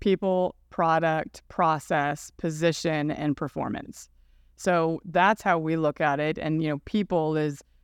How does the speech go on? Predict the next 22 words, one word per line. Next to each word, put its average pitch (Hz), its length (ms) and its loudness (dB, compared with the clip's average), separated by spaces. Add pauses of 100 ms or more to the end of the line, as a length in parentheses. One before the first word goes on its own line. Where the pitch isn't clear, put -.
(100)
this 190 220 2
is 175 100 0
a 170 80 2
people 156 300 0
business. 151 500 -2
We're, 156 160 -2
we're, 156 320 0 (140)
you 160 100 -2
know, 147 80 0
creating 160 720 2
or 151 460 0
we're 147 240 0
acquiring 151 520 2
the 143 80 2
built 147 240 0
environment 147 520 0
for 170 240 -2
people. 147 480 -2 (200)
We're 170 120 -2
working 165 400 2
with 175 320 2
people 147 480 0